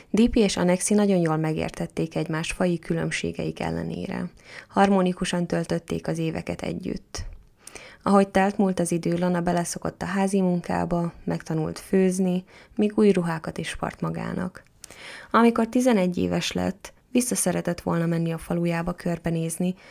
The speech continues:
hát ha talál valamit a régi házukban, egy portrét, vagy bármit, ami a családjára emlékeztetheti. Dípi lefeküdt a földre, és Lana a hátára pattant.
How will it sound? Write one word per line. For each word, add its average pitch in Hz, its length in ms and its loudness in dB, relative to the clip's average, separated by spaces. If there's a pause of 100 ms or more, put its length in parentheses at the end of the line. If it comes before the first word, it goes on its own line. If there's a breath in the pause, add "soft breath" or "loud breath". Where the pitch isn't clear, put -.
(160 loud breath)
hát 214 240 0
ha 196 80 0
talál 170 320 0
valamit 170 400 -2
a 175 40 0
régi 165 320 -2
házukban, 160 840 -4 (200)
egy - 160 -6
portrét, 175 720 0
vagy 175 180 -2
bármit, 175 400 0
ami 170 140 -2
a 170 60 -4
családjára 165 640 -4
emlékeztetheti. 175 1040 -6 (800 soft breath)
Dípi 202 280 6
lefeküdt 190 460 0
a 170 60 0
földre, 185 580 2 (300)
és 185 180 -2
Lana 170 220 4
a 165 40 0
hátára 170 480 -4
pattant. - 720 -6